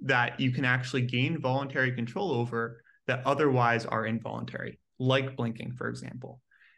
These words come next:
And your emotional state is something that you can actually train yourself to begin to control. When people think about the experience of pain,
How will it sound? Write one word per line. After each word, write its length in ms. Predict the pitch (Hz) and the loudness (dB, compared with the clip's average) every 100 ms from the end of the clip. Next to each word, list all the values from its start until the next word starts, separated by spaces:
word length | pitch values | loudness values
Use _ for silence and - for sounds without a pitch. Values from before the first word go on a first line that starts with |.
| _ - | _ -2
And 300 | 139 143 135 | 2 2 2
your 180 | 156 | 4
emotional 480 | 151 147 262 - 147 | 4 4 0 -2 -4
state 340 | 131 135 135 - | 0 0 2 0
is 100 | 127 | -2
something 420 | 151 - 170 160 | -2 -2 -2 2
that 280 | 156 151 156 | 2 2 0
you 120 | 160 | -6
can 280 | - 160 185 | -6 -2 0
actually 360 | 185 185 180 | -2 -2 -4
train 340 | 175 165 165 196 | -2 -2 -2 -2
yourself 500 | 147 127 113 123 - - | -2 0 0 -2 -8 -12
to 100 | 131 | -4
begin 320 | 135 123 123 | 0 2 4
to 80 | 127 | 2
control. 480 | 123 - - - - _ _ _ _ _ _ - | 0 -4 -6 -10 -16 _ _ _ _ _ _ -4
When 120 | 139 | -2
people 380 | 127 190 185 175 | 0 0 0 0
think 200 | 156 220 | 0 2
about 460 | 151 123 120 117 - | 2 2 2 2 0
the 80 | 123 | 0
experience 580 | - - 117 117 110 | -2 0 2 2 0
of 140 | 110 - | -4 -8
pain, 380 | - 107 101 | -10 -8 -10